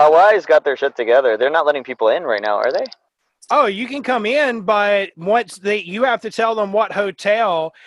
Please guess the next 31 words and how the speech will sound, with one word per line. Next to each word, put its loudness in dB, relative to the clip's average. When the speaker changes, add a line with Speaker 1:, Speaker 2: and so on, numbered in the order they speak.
Speaker 2:
and -8
you -10
take -6
a -2
piece -10
of -6
paper -2
when -8
you -10
go -2
to -2
that -6
hotel -4
saying -8
that -6
if -10
you -10
leave -6
your 0
room, -4
the -2
hotel 0
is -6
responsible -6
at -8
calling -4
the -8
law 0
and -10
reporting -4
you -20